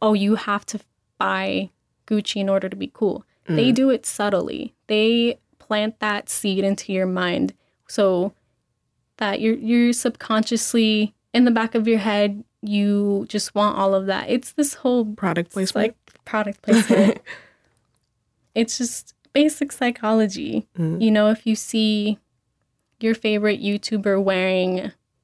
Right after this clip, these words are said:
Speaker 1: a cute Prada skirt or something like that. Prada skirt? Does
Speaker 2: I don't know.
Speaker 1: Prada even make
Speaker 2: <laughs>
Speaker 1: skirts?
Speaker 2: I don't know.
Speaker 1: <laughs> Prada bag. And you go, "Oh, well, she looks really good. So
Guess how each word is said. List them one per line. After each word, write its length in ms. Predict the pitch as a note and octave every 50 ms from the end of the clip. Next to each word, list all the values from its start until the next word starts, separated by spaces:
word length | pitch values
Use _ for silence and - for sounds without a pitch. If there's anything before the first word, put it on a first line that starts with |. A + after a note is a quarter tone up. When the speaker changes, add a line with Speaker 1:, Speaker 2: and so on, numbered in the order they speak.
| _ _ _ _ _ _ _ _ _ _ -
Speaker 1:
a 640 | G#3 G#3 G3+ G3 F#3+ F#3+ F#3+ F#3+ F#3+ F#3 F#3 G#3 _ _ _ _ _
cute 340 | - - A#3 G#3 - _ _
Prada 380 | - - - G#3 G3 G3 G3 G3
skirt 440 | - - - - F#3+ F3 - - -
or 60 | F#3+
something 500 | F#3 - - G3 F#3+ F#3 - - F#3+ F#3
like 200 | F#3 F#3+ G3 -
that. 200 | - - - _ -
Prada 260 | - F#3+ G#3 G#3+ A3
skirt? 340 | - - - A3+ A3+ A3+ -
Does 240 | A3+ A3 A3 - _ _ _ _ -
Speaker 2:
I 100 | F#3+ F#3
don't 160 | - - - -
know. 100 | - A3+
Speaker 1:
Prada 320 | A3+ A3 G3 G#3+ A#3+ B3+ C4+
even 260 | C4+ C4 C4 - D4
make 240 | D4 D4 D#4 E4 B3
Speaker 2:
<laughs> 0 |
Speaker 1:
skirts? 640 | - - A3+ C4+ C4 A#3 G3+ - E4 E4 - - -
Speaker 2:
I 160 | A3+ - - -
don't 220 | - - - A#3+ B3+
know. 920 | D#4 D4+ - - A#4 - - - - - A4 G#4+ D#5+ - - - D4 C4 - - _ _ _
Speaker 1:
<laughs> 200 | _ _ _ _
Prada 400 | - C#4 B3+ C4+ C4+ C#4 B3+ A3+
bag. 520 | G#3 G#3 G3 - - G3 G#3+ A3+ A#3 C#4+ - _ _ _ _ _ - A3+ G#3+ G3+ F#3+ - - - -
And 580 | A3 A3 A#3 A#3 A3 A3 A3 A3 A3 A3 A3+ -
you 120 | - A3+ A3+
go, 220 | - A#3+ A3 - -
"Oh, 320 | A3+ A#3 C#4+ C4+ A3+ G3+ G3+
well, 180 | G#3+ G#3 - A#3
she 200 | - - A#3 A#3
looks 240 | A#3+ A#3+ - - -
really 240 | G3+ G#3 G#3 G#3
good. 420 | G3 G3 G#3 G#3 G#3 G3+ G3 G3+ -
So 500 | - - G3+ G3+ - - - - A3